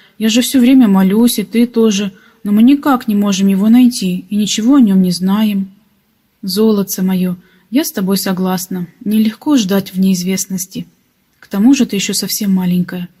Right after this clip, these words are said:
Но ты же обижалась на Петю, когда он не хотел по-настоящему верить,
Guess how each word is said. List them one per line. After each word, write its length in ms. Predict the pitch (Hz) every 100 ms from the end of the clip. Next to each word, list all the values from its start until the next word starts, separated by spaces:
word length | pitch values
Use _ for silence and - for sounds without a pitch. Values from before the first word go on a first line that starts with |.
| _ _ _ -
Но 140 | 202
ты 140 | 202 226
же 120 | 220
обижалась 540 | 202 202 220 330 330
на 80 | 254
Петю, 340 | 247 208 -
когда 360 | 196 190 185 214
он 220 | - 202
не 80 | 190
хотел 380 | 190 180 254 302
по-настоящему 800 | 196 185 - 190 220 - 262 277
верить, 420 | 185 185 185